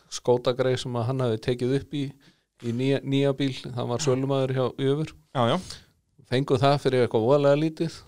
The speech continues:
Speaker 2: Já.
Speaker 1: Það var smíðað og græjað og, og mætt á þeim bíl í,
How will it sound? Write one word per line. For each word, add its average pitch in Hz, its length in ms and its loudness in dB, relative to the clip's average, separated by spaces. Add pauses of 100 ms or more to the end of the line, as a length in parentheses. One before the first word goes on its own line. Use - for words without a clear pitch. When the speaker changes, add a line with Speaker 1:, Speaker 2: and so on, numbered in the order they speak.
Speaker 2:
Já. 139 180 -6 (180)
Speaker 1:
Það 143 280 -2
var 113 160 0
smíðað 135 640 -4
og 117 160 -12
græjað 135 420 -4
og, 127 340 -10
og 127 200 -6 (100)
mætt 123 400 -8
á 127 80 0
þeim 123 300 -4
bíl 120 180 -4 (760)
í, 123 180 -6